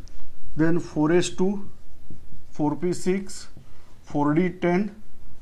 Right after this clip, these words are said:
four F fourteen. Check out, all these are present, yes.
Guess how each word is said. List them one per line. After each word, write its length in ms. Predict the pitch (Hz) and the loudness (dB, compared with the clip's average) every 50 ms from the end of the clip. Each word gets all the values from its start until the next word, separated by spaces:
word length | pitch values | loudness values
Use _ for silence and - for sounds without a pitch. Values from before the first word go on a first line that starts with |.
| - - - | -6 -10 -10
four 300 | - - - 151 147 151 | -10 -6 -2 -2 0 0
F 140 | 170 185 - | 0 0 -2
fourteen. 680 | - - - 196 180 156 147 139 143 120 101 101 - - - - - - - - | -4 -4 0 2 2 2 2 0 0 0 2 2 2 2 0 0 -2 -2 -4 0
Check 200 | - 185 170 180 | 2 2 4 6
out, 240 | 190 190 196 190 - - - - - - - - - | 4 4 4 2 -4 -6 -8 -8 -8 -8 -8 0 4
all 180 | 160 175 180 | 6 8 8
these 180 | 185 185 185 180 | 8 8 8 8
are 160 | 185 180 185 | 8 6 6
present, 520 | 180 175 170 165 156 185 190 196 190 - - - | 4 4 4 4 6 6 4 4 0 -4 -4 4
yes. 380 | 175 175 143 113 - - - | 6 6 6 6 2 -6 -12